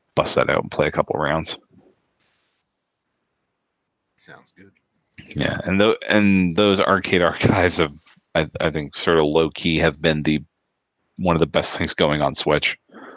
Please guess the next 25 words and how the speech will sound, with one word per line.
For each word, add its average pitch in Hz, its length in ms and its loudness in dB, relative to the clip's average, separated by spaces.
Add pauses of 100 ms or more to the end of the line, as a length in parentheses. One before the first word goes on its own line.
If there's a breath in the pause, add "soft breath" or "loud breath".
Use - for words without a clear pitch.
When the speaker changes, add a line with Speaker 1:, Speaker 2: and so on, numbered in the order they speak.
(580 loud breath)
Speaker 2:
Yeah, 101 100 -8
there's 101 120 -2
Speaker 1:
Especially - 240 0
Speaker 2:
more 107 100 0
I 101 40 -2
Speaker 1:
with 98 80 -6
Speaker 2:
wanna 87 180 -8 (200)
get, 92 260 -4
and 85 100 -10
then 85 220 -6
I'm, 87 320 -8
I 95 120 -4
don't 101 160 2
have 101 140 2
any 95 140 -4
ranked 87 300 -2
in 85 60 -12
my 78 160 -4
top - 280 -4
five 85 300 0
here, 76 200 -4
but 82 160 -4
I 80 60 2
wanted 80 320 -2
to, 78 320 0